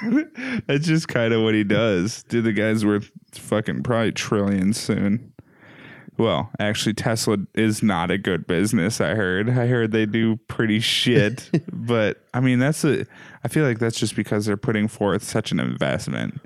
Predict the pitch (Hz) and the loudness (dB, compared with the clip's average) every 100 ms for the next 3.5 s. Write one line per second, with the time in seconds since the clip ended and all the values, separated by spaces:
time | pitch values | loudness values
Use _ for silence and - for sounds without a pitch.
0 | _ 113 110 98 - - - 110 107 104 | _ 0 0 -2 -8 -8 -6 -2 -2 0
1 | - 131 - - - - 80 87 87 104 | 2 2 2 0 2 0 0 0 2 2
2 | 123 - - - _ - 220 123 113 170 | 0 -4 -18 -20 _ -4 0 2 2 0
3 | 101 - 104 110 104 | -2 0 2 4 2